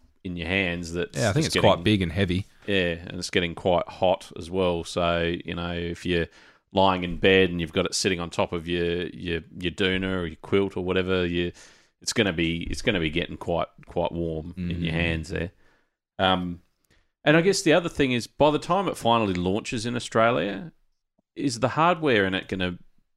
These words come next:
Speaker 1: still be current? Is it gonna be starting to feel a little bit dated? You know, like, P C hardware goes out of, out of date faster than
Speaker 2: Yeah,
Speaker 1: milk,
Speaker 2: yeah.
Speaker 1: you know.
Speaker 2: Mm.
Speaker 1: Um, and it seems like this thing's already been out for ages.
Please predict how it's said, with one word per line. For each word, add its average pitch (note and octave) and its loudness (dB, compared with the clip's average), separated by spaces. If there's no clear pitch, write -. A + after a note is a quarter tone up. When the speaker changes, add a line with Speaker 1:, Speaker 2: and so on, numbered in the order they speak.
Speaker 1:
still G2+ 2
be F2+ 0
current? A#2 -4
Is F2 -8
it F#2 -4
gonna F#2+ 0
be F2+ 2
starting F#2+ 2
to F2+ -8
feel G2+ 2
a - 2
little F#2 2
bit - -4
dated? F#2+ 0
You F#2+ 0
know, F#2+ 0
like, F#2+ 0
P D3 4
C A2 0
hardware G2 4
goes F2+ 2
out F2+ 4
of, E2 -4
out F2+ 4
of E2 -4
date F2+ 2
faster F#2 2
than E2 -8
Speaker 2:
Yeah, - -2
Speaker 1:
milk, F#2+ 0
Speaker 2:
yeah. G2 -10
Speaker 1:
you F#2+ -2
know. F2+ -2
Speaker 2:
Mm. F#2 -4
Speaker 1:
Um, G2 0
and G#2 2
it - -2
seems G#2 2
like F#2 4
this A2+ 0
thing's F#2+ 0
already F#2+ 4
been F2 0
out F#2+ 4
for - 0
ages. F2 -2